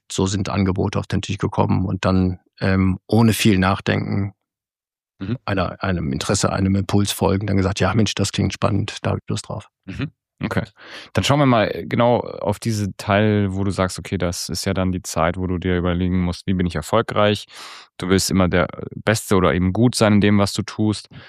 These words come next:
Speaker 2: Ähm, was würdest du sagen, sind da die,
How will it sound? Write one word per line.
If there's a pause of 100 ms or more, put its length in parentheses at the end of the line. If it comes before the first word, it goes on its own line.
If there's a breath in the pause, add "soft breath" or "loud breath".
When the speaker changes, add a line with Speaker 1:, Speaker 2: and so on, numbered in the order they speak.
(400 loud breath)
Speaker 2:
Ähm,
was
würdest
du
sagen,
sind
da
die,